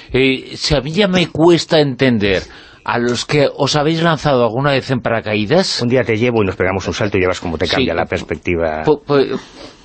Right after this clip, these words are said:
Speaker 2: Te haces un hombre de verdad,
Speaker 1: Sí,
Speaker 2: ya,
Speaker 1: sí.
Speaker 2: porque saltando de un avión te haces
Speaker 1: Pero
Speaker 2: un hombre.
Speaker 1: si eso ya me parece difícilmente comprensible, los que se lanzan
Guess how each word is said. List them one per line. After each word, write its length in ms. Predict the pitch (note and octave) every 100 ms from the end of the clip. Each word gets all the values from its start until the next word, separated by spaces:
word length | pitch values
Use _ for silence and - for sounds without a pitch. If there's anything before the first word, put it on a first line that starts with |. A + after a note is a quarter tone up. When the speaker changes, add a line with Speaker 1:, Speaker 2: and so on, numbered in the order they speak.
| -
Speaker 2:
Te 60 |
haces 240 | B2+ C3 A2+
un 100 | G2+
hombre 240 | F2+ E2
de 80 | E2 D#2+
verdad, 80 | D#2
Speaker 1:
Sí, 140 | C3+
Speaker 2:
ya, 120 | G#2 E2+
Speaker 1:
sí. 80 |
Speaker 2:
porque 120 | A#2 -
saltando 340 | F2+ A2 G#2
de 60 | G#2+
un 60 | G#2
avión 200 | A2 A2
te 80 |
haces 140 | F#2 F#2+
Speaker 1:
Pero 140 | D#3
Speaker 2:
un 120 | C#3+ C#3+
hombre. 60 |
Speaker 1:
si 300 | - - G3
eso 220 | A3 G#3 G3+
ya 180 | F3+
me 160 | F3 F3
parece 400 | F3 D3 D3 D#3
difícilmente 800 | C#3 C#3 F#3 F3+ E3+ D3 C3+ B2+
comprensible, 800 | B2+ A#2 G#2 G2 - A2+ B2 D#3+ - - C3 -
los 320 | G#2 B2+ -
que 180 | - C#3
se 220 | - C#3+
lanzan 480 | C#3 D#3 - F#3